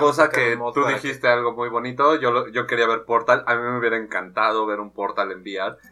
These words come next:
Speaker 2: Es que se imaginan un Portal en V R, es hermoso y no necesitas gran
Speaker 1: No,
Speaker 2: cosa.
Speaker 1: no creo que sería tan bueno, ¿eh?
Speaker 2: ¿Por qué no?
Speaker 1: Porque tienes que analizar <laughs> todo el escenario.
Speaker 2: No tiene nada de malo, solo es cosa de voltear y ya.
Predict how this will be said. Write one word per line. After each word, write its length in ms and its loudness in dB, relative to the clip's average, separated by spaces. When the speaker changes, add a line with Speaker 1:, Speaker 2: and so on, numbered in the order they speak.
Speaker 2:
Es 100 -20
que 100 -12
se 100 -14
imaginan 460 -4
un 140 -6
Portal 420 2
en 80 2
V 100 -12
R, 260 4
es 140 -6
hermoso 480 2
y 60 0
no 140 0
necesitas 520 -8
gran 140 -2
Speaker 1:
No, 80 2
Speaker 2:
cosa. 240 -2
Speaker 1:
no 180 4
creo 220 2
que 140 -4
sería 360 -4
tan 220 -6
bueno, 440 -4
¿eh? 380 -8
Speaker 2:
¿Por 160 -8
qué 100 -12
no? 100 -2
Speaker 1:
Porque 240 4
tienes 300 -4
que 100 0
analizar 760 0
<laughs> 60 -20
todo 420 6
el 300 0
escenario. 640 -4
Speaker 2:
No 160 -10
tiene 320 -6
nada 120 -4
de 80 -10
malo, 300 -4
solo 180 -14
es 80 -18
cosa 200 -12
de 80 -4
voltear 540 -8
y 100 -20
ya. 160 -14